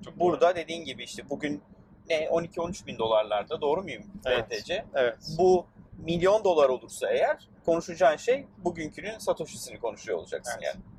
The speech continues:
Speaker 1: Sabah bir tweet okudum. Adam şey yazdı. PayPal'ın bu hareketinden sonra bankalar artık, e, hani, a-, ko-, biz de bir opsiyon sunsak mı, sunmasak mı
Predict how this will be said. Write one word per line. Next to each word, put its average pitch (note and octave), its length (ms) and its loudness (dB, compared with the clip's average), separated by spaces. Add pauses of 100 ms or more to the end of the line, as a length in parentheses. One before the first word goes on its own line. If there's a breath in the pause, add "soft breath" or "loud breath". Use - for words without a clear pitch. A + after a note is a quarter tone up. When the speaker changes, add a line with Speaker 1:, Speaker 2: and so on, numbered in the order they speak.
(440)
Speaker 1:
Sabah D#3+ 240 2
bir - 60 -20
tweet - 260 -12
okudum. C#3 380 -8
Adam C3+ 240 0
şey D3 120 -6
yazdı. A2 440 -2 (640)
PayPal'ın D#3 400 -2
bu D3+ 80 4
hareketinden D#3 440 -2
sonra C#3+ 460 -2 (360)
bankalar D3 480 2
artık, B2+ 400 2 (960)
e, C3 60 4 (580)
hani, C3 240 -8
a-, C#3+ 200 2 (180)
ko-, D3+ 180 0
biz D#3+ 160 -14
de D#3 120 -2
bir D#3+ 60 -6
opsiyon D3+ 340 -2
sunsak - 440 -8
mı, D3+ 60 -20
sunmasak D3+ 680 -8
mı C3 280 -2